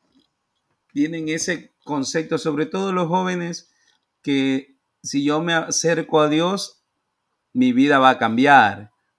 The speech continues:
o ya no puedo ser ese joven mundano de farras y fiesta y todo lo demás. Eso no te quita a Dios. Y yo lo primero que sí los invito a los jóvenes es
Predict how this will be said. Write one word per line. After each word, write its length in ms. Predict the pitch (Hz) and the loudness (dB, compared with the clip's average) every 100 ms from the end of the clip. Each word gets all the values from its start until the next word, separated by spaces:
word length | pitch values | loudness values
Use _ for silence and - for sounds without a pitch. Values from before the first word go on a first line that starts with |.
| _ | _
o 500 | 113 117 117 113 107 104 | 2 4 4 2 -2 -4
ya 180 | 120 | -2
no 180 | 131 139 | 0 -2
puedo 260 | 139 139 131 | -2 -2 -2
ser 220 | 143 139 | -2 -2
ese 240 | 143 143 | -2 -4
joven 640 | 117 123 135 139 135 123 - | -4 -2 0 0 0 -2 -2
mundano 880 | 123 120 117 135 139 135 131 127 - _ _ _ _ _ | -2 -2 2 6 6 6 2 -2 -6 _ _ _ _ _
de 480 | 113 117 117 117 110 | -6 -2 0 -2 -4
farras 520 | - 127 127 127 123 | 4 8 8 6 -2
y 80 | 107 | -6
fiesta 460 | - 127 123 120 107 | -4 -2 -2 -4 -10
y 40 | |
todo 180 | 90 107 | -8 -6
lo 140 | 101 | -4
demás. 540 | 98 95 92 92 - _ _ _ _ _ _ _ _ _ _ _ _ _ _ _ _ - | -4 -4 -6 -10 -18 _ _ _ _ _ _ _ _ _ _ _ _ _ _ _ _ -14
Eso 260 | 175 - | -12 -8
no 220 | 123 139 - | -6 -6 -6
te 180 | 127 | -12
quita 320 | - 147 - 104 | -8 -10 -8 -8
a 40 | |
Dios. 500 | 107 110 98 - _ _ _ _ _ _ _ _ _ | -6 -6 -10 -16 _ _ _ _ _ _ _ _ _
Y 180 | 139 107 | -10 -2
yo 140 | 120 | 0
lo 140 | 135 123 | 0 -2
primero 440 | 123 123 131 131 | -2 0 0 -2
que 140 | 127 | -4
sí 160 | 117 135 | -6 -4
los 240 | 131 131 | -4 -2
invito 680 | 135 127 135 131 131 120 107 - | -2 0 0 0 -2 -2 -4 -6
a 100 | 107 | -4
los 160 | 107 | -6
jóvenes 600 | - 131 135 127 117 117 - | -2 0 0 0 -2 -8 -6
es 380 | 120 120 - | -4 -4 -10